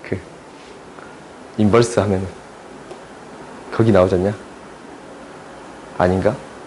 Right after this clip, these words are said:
카트라이트? 카트라이트 나오면 인버스 나오지 않냐?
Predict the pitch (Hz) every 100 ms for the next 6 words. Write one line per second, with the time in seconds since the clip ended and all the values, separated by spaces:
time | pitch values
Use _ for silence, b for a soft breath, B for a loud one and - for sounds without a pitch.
0 | - - - - - - - - - -
1 | - - 143 127 107 - 107 - - -
2 | - - - - - - - 127 131 113
3 | - 107 101 95 - - - - 107 107
4 | 110 104 98 95 92